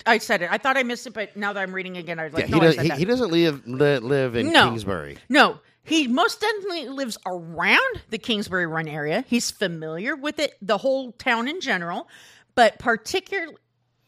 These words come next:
Speaker 1: he's, he's really familiar with the poor area around the shanty town, which tells me he probably lives on the outskirts,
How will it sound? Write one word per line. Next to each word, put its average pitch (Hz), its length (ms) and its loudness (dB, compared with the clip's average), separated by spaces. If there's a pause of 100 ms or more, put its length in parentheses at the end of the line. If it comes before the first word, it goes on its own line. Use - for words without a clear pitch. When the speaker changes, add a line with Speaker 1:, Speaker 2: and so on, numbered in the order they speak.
Speaker 1:
he's, 262 460 -4 (240)
he's 220 260 -4
really 285 680 -2 (140)
familiar 214 800 -2 (340)
with 220 240 2
the 214 200 -2 (360)
poor 330 380 -4
area 208 400 0
around 196 500 -4
the 160 80 -14
shanty 226 380 -6
town, 151 240 -10
which 202 220 -6
tells 453 400 0
me 196 300 -2 (1040)
he 311 140 -2
probably 311 500 6
lives 247 280 4
on 247 120 4
the 220 220 -4
outskirts, 226 800 2